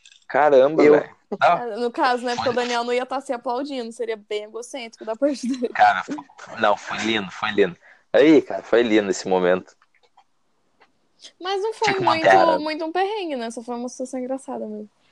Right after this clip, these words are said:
Speaker 1: Não, foi uma situação muito bacana, foi uma <laughs> situação muito engraçada.
Speaker 2: Eu tenho uma situação que foi engraçada indo pra Rússia.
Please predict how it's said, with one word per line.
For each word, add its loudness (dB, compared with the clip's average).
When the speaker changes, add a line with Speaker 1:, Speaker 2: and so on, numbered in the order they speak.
Speaker 1:
Não, 4
foi -6
uma 2
situação -2
muito -4
bacana, 2
foi -6
uma -6
<laughs> -
situação 0
muito 2
engraçada. 4
Speaker 2:
Eu 0
tenho 2
uma 2
situação 0
que -12
foi 2
engraçada 2
indo -12
pra 2
Rússia. -8